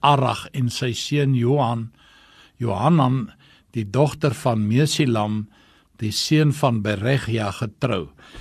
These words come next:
Nou, hier is toe nou 'n gedagte van, jy weet,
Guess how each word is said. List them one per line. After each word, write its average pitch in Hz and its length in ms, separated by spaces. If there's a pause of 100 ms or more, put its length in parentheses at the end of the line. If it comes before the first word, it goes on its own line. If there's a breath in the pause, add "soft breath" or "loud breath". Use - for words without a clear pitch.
(220 loud breath)
Nou, 120 240
hier 208 400
is 156 160
toe 160 140
nou 131 400
'n 120 200
gedagte 127 720
van, 113 380 (480 soft breath)
jy 117 200
weet, 135 220